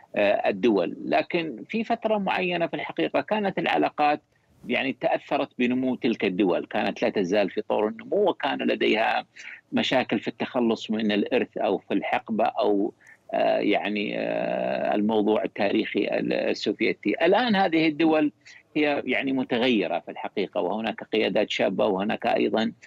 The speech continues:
قيادات جديدة إلى حد ما، وهناك أفكار أيضًا متغيرة. أيضًا في الجانب الخليجي يجب أن يعني لا ننسى أننا اليوم أمام مشهد جديد، لدينا اليوم جسم، آه، سياسي،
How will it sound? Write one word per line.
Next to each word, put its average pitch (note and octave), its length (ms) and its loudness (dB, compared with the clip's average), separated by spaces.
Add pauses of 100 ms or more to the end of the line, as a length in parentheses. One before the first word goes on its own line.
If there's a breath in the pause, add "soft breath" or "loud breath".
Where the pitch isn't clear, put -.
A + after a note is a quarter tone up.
(300 loud breath)
قيادات A2+ 340 2
جديدة A2 460 0
إلى A2 180 0
حد - 280 -4
ما، F3 160 0
وهناك D#3+ 480 0
أفكار - 640 0
أيضًا G3 260 0
متغيرة. G#2 760 -2 (420 loud breath)
أيضًا B3+ 320 2
في A3 120 -4
الجانب G3 420 -2
الخليجي F3 560 -2
يجب D#3+ 300 0
أن D3+ 240 -2
يعني A#2+ 580 0
لا F3 200 4
ننسى F#3+ 340 -2
أننا B2 580 -2
اليوم A#2 380 2 (140)
أمام A2+ 280 0
مشهد C3+ 340 -2 (120)
جديد، A2+ 400 2 (380 loud breath)
لدينا G#2 460 0
اليوم A2 460 0
جسم، A#2+ 500 -6 (180)
آه، G2+ 380 -4
سياسي، A#2+ 880 2